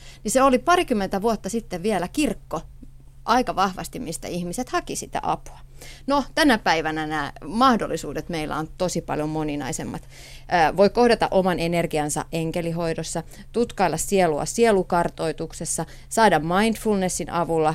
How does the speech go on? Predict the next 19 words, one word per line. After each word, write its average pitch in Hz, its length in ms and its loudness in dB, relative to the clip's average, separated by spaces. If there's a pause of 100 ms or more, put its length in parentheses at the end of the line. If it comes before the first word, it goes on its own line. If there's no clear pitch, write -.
rauha 180 460 6
elämään 202 560 2
tai 233 160 0
kohdata 240 460 2
suru 220 340 0
vaikkapa 180 460 0
elämäntaitovalmentajan 143 1300 0
avustuksella. - 720 -10 (800)
Ö, 180 100 2 (100)
ja 220 140 2
silloin 320 300 0
puhutaan 240 380 2
semmoista 185 300 -4
ilmiöstä, 185 400 -2
jonka 170 180 -4
nimi 208 220 2
on 208 160 -2
uushenkisyys. 196 1200 -2 (440)
Ö, - 40 -18